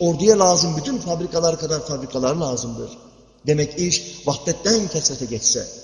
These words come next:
efrat adedince kemiyet cihetiyle külfet ziyadeleşir.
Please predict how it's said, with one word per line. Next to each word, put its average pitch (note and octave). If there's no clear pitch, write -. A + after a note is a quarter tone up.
efrat D#3
adedince C#3
kemiyet E3
cihetiyle D#3+
külfet -
ziyadeleşir. A2+